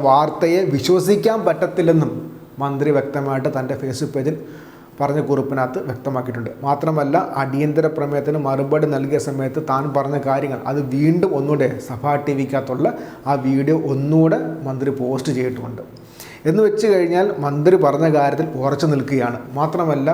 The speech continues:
വ്യക്തമായ ഡാറ്റ സഹിതം മലയാള മനോരമയെ വീണ്ടും പൊളിക്കുകയാണ്. എന്ന് വെച്ച് കഴിഞ്ഞാൽ രാഹുൽ മാങ്കൂട്ടത്തിനെ രക്ഷപ്പെടുത്താൻ വന്ന മലയാള മനോരമ എന്ന കേരളത്തിലെ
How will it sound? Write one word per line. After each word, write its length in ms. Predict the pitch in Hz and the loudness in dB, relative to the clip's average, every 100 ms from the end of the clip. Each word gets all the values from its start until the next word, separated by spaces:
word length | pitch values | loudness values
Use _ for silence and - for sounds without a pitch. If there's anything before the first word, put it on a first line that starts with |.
| 135 | 0
വ്യക്തമായ 460 | 135 - 156 165 165 139 | -4 -2 0 0 0 -2
ഡാറ്റ 220 | 135 190 190 | 0 0 0
സഹിതം 260 | 156 147 123 - - - 139 147 | 0 -2 -2 -6 -16 -16 -6 -2
മലയാള 300 | 147 160 185 165 | 2 4 4 2
മനോരമയെ 440 | 147 147 135 156 135 | 2 2 2 0 -2
വീണ്ടും 240 | 127 147 127 | -4 -4 -2
പൊളിക്കുകയാണ്. 500 | 127 127 127 123 - - - - - | -2 -2 -4 -6 -8 -14 -20 -14 -2
എന്ന് 120 | 147 196 | 2 2
വെച്ച് 160 | - 185 | 4 2
കഴിഞ്ഞാൽ 260 | 156 180 226 - 139 | 4 0 -2 -2 0
രാഹുൽ 280 | 151 233 220 | 2 2 2
മാങ്കൂട്ടത്തിനെ 520 | 190 175 180 175 170 151 | 2 4 2 2 2 2
രക്ഷപ്പെടുത്താൻ 540 | - 156 151 131 147 139 | 0 0 0 0 -2 -2
വന്ന 180 | 135 160 151 131 | -2 -2 -4 -4
മലയാള 320 | 135 147 165 180 | 0 4 4 4
മനോരമ 400 | 151 143 143 139 135 | 2 2 2 0 0
എന്ന 100 | 165 - - - - | -4 -6 -14 -12 -6
കേരളത്തിലെ 400 | 131 139 143 | -2 -2 -2